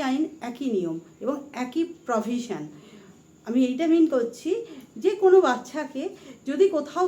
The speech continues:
দেয়ার দরকার হয়, যে বাচ্চাটাকে রাখা যাবে না বাড়িতে, তো তাহলে তাকে লোকাল পুলিশ স্টেশন অথবা হসপিটাল অথবা বিভিন্ন জায়গা আছে যেখানে বাচ্চা দান করা যায়। যেমন সা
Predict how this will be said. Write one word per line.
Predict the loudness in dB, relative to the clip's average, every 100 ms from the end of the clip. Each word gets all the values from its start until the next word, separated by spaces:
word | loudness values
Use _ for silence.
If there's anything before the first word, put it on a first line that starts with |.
| -4 -4
দেয়ার | -2 -2 -2 -4
দরকার | -6 -4 -4 -4 -8
হয়, | -10 -12 _ -20 -2
যে | -2 0
বাচ্চাটাকে | -4 -6 -6 -4 -2 -4
রাখা | -6 -4 0 0
যাবে | 0 0 0
না | -2
বাড়িতে, | -8 -12 -12 -14 -16 -20 -20 -14 -8
তো | -6 -8 -14 -14
তাহলে | -14 -8 -2 0 -2 -6 -18 -20 _ _ _ _
তাকে | -2 0 0 0 0 -2
লোকাল | 0 0 -2 -4
পুলিশ | -4 -6
স্টেশন | -6 -6 -4 -4 -4 -8 -20 -8 -4
অথবা | -4 0 2 2
হসপিটাল | -2 -4 -4 -10 -4 -4 -6 -14 -20 -20 -8 -6
অথবা | -6 -6 -6 -4 -2 -4 -8 -18 -18 -4 2
বিভিন্ন | 4 6 6 6 4
জায়গা | 2 2 2 0
আছে | -2 -6 -6
যেখানে | -6 -2 2 2
বাচ্চা | 2 -4 -6 -2
দান | 0 0 0
করা | -4 -6 -8
যায়। | -10 -16 -20 -20 -10 0
যেমন | 2 2 -2 -6 -10 -20 -20 -14
সা | -10 -4